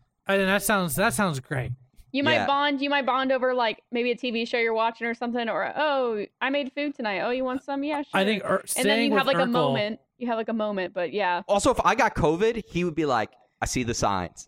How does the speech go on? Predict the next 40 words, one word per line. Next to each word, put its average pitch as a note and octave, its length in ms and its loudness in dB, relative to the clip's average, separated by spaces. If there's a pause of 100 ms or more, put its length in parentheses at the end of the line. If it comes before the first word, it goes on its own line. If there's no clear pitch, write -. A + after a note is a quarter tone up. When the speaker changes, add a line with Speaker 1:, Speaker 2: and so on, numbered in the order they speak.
(140)
Speaker 3:
<laughs> - 240 -6
He G#3 80 2
would D#3 160 2
be F#3 80 4
like, D#3 260 4
Speaker 1:
Yeah. F#4+ 560 0
Speaker 3:
<laughs> - 40 -16
he'd F#3 220 2
diagnose F3 600 4
me. F3 280 0 (280)
Like, D3+ 180 0 (460)
yeah, C#3+ 480 4 (380)
yeah, D3+ 360 4
I C#3+ 140 4
would D#3 120 0
definitely E3 600 2 (120)
want C3 180 2
to B2+ 40 -2
be A#2+ 240 2
in A2+ 80 0
a A#2 80 0
house A2+ 320 0
<laughs> - 0 -
with - 360 -2 (420)
a G#3+ 300 -2
quarantine - 720 -4
with - 180 -16
him. G2 160 0 (440)
Speaker 1:
Yeah. E3 340 0 (560)
That's G#3+ 160 -10
a E4+ 60 0
good F3 180 -4
question. C#3 400 -4 (300)
Speaker 3:
Yeah, D#3 320 2
that C3 160 4
is. F3 100 0
That's C3 180 0
a F3+ 60 -2
great A#2+ 260 0
one. G#2+ 320 0